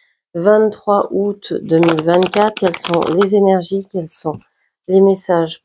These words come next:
pour vous ? C'est un tirage général, je vous le rappelle. Si vous voulez un tirage plus sentimental, euh, vous le retrouvez dans la playlist,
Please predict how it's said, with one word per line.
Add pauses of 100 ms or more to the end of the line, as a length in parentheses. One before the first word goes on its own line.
pour
vous ? (400)
C'est
un
tirage (120)
général,
je
vous
le
rappelle.
Si
vous
voulez
un
tirage
plus
sentimental, (560)
euh,
vous
le
retrouvez
dans
la
playlist,